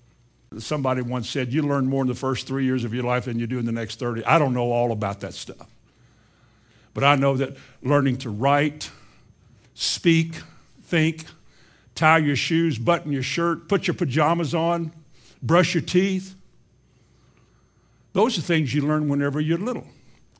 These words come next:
'Cause you want to learn. You're interested in learning. You want to progress.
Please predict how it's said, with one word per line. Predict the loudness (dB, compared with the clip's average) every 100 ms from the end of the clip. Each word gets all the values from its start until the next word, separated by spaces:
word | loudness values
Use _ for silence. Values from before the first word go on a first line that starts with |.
| -2
'Cause | 0 2
you |
want | 2 2 0
to | -2
learn. | -2 -4 -4
You're | -2 0
interested | 0 -2 -6 -4
in | -4 -4
learning. | -6 -4
You | -2 0
want | 2 0
to | 0
progress. | 0 2 2 0 -8 -14